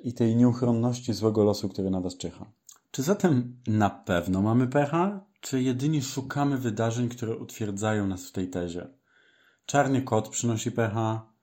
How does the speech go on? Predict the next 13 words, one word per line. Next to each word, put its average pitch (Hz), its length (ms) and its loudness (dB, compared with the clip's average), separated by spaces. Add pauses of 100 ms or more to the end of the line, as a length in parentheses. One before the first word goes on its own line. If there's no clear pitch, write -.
(140)
piątek 104 360 -2
trzynastego 90 640 -2
jest 104 180 0
pechowy, 101 600 0 (360)
przejście 120 360 -2
pod 98 180 -2
drabiną 98 580 2
zwiastuje 101 460 0
nieszczęście. 104 840 0 (560)
Wiecie, 135 260 2 (300)
tych - 460 0 (280)
ludowych 131 760 4
wierzeń 101 640 2